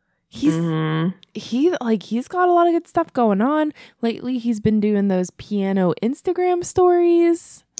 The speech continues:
Speaker 2: I don't, I haven't seen that.
Speaker 1: He, like, plays a little piano for his followers, and it's real cute, and he has his dog. But Chris Pine also has a dog.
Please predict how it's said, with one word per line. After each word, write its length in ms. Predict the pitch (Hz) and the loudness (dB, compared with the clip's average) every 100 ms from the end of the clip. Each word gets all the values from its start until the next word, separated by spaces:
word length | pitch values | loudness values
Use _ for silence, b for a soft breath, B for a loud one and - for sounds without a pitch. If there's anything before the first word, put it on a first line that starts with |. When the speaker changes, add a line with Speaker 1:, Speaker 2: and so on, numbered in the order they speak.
| - | -4
Speaker 2:
I 140 | 165 | 0
don't, 280 | 156 151 - | 0 0 -2
I 100 | 151 | -2
haven't 340 | 151 156 151 | -2 -6 -8
seen 180 | - - - | -8 -8 -8
that. 280 | - 147 - _ _ _ | -6 -8 -10 _ _ _
Speaker 1:
He, 140 | _ 214 | _ -8
like, 320 | 208 170 160 | -4 -4 -4
plays 320 | - 190 196 | -4 -2 -2
a 60 | 190 | -2
little 480 | 185 180 175 160 156 | -2 -2 -2 -2 -4
piano 680 | - 254 359 370 359 349 | -10 -12 -10 -8 -6 -6
for 440 | 339 - 233 196 180 | -6 -6 -6 -4 -4
his 160 | 160 | -6
followers, 760 | - 262 302 294 277 269 269 240 | -8 -4 0 0 0 -2 -4 -6
and 120 | 175 | -8
it's 200 | 151 - | -8 -8
real 200 | 160 - | -10 -10
cute, 640 | - - 294 285 277 285 - | -12 -4 -2 -2 -4 -6 -6
and 100 | 180 | -6
he 80 | 165 | -6
has 180 | 151 | -8
his 160 | 131 143 | -12 -18
dog. 920 | - 202 247 247 240 240 233 240 233 - b | -12 -10 -6 -6 -6 -6 -6 -6 -8 -14 b
But 140 | 220 | -4
Chris 220 | - 220 - | -2 -6 -4
Pine 280 | 285 330 | 0 2
also 300 | 330 320 320 302 | 4 2 2 2
has 140 | 294 | 2
a 40 | 285 | 2
dog. 560 | 294 294 285 285 277 | 2 2 2 0 -2